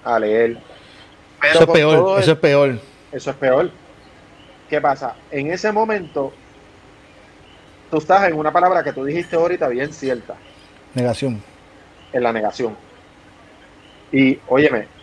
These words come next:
Speaker 1: yo comprendo a todos los padres en este proceso, comprendo a todos los hijos en este proceso. Muy, hubo una vez una persona que me dijo, "Ah, pero es que tú no entiendes, hermano, no me digas a mí que no entiendes", porque mi mamá para mí era todo.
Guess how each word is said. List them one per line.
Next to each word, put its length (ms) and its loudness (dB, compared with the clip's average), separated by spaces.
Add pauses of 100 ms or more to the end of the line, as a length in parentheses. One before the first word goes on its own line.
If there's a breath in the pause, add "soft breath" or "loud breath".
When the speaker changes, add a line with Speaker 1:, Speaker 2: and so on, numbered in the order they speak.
(140)
Speaker 1:
yo 140 2
comprendo 440 2
a 60 2
todos 220 2
los 140 0
padres 380 2
en 100 -10
este 200 -10
proceso, 360 -10
comprendo 420 -2
a 80 0
todos 240 2
los 180 -2
hijos 220 2
en 100 -6
este 240 -2
proceso. 480 -6 (600)
Muy, 220 0
hubo 220 4
una 160 6
vez 100 4
una 140 -2
persona 320 -4
que 80 -4
me 100 -6
dijo, 160 -2
"Ah, 160 -4
pero 140 -4
es 60 -10
que 100 -6
tú 100 -6
no 80 -8
entiendes, 520 -6
hermano, 240 -4
no 100 -8
me 120 -2
digas 220 4
a 40 -2
mí 100 -8
que 100 -2
no 100 -4
entiendes", 440 -4 (500)
porque 260 -2
mi 100 -2
mamá 260 0
para 160 2
mí 160 -2
era 220 2
todo. 160 -4